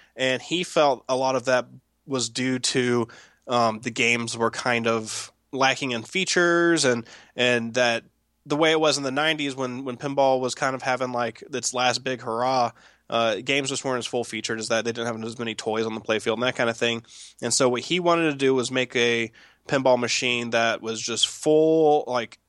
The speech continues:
it, he went all out. It was just full of features. Uh, it had, he changed it from incandescent bulbs to using L E Ds for everything. Um, you know, really just modernizing pinball and bringing it in. Uh, the back glass for it is, like, an L C D screen,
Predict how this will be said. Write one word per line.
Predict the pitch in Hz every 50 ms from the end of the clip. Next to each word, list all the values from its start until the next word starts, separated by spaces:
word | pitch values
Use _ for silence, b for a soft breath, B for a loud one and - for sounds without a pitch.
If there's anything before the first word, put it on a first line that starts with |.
| _ _ _ -
it, | 165 160 - - - _ _ _ -
he | 139 165
went | 190 196 202 185
all | 170 139 127
out. | 117 107 101 110
It | 127
was | 135 127 127
just | 131 - -
full | - 170 170
of | 165
features. | - - 147 139 - - 143 135 135 127 - B B B B B B B -
Uh, | 120 117 113 113 110 104 92
it | 104 123
had, | 131 123 117 120 127 - _ -
he | 117 135 139 135 131
changed | - - 151 143 143 139 131 131 139
it | 127 120
from | - 135 123 127
incandescent | 131 135 131 - 143 131 135 131 123 - 131 120 120
bulbs | 131 127 123 127 127 104 - -
to | - 139
using | 127 127 123 120 123 117
L | 120 123 127
E | 123
Ds | 120 127 120 120 120 117
for | - 123 120
everything. | 120 120 123 120 - - 123 123 120 120 - B B B B B B -
Um, | - 113 117 113 110 110 101 131
you | 135
know, | 127 117
really | 117 139 151 151 147
just | 143 143 135 131 127 - _
modernizing | - 135 131 123 123 123 123 131 135 131 135 135 135 135 139 139 131
pinball | - 143 147 143 147 147 147 147 147
and | 135 120
bringing | 113 123 127 123 127
it | 123 123 120
in. | 123 123 127 127 123 117 B B B B _
Uh, | - 117 113
the | 113 120
back | 117 - 131 131 127 -
glass | 143 139 139 139 135 - -
for | - 143 135 139 143 143
it | 139 120
is, | 101 120 117 110
like, | 127 120 -
an | -
L | 117 120 120
C | - - 120
D | 110 120 120
screen, | - - - 127 123 127 135 139 147 143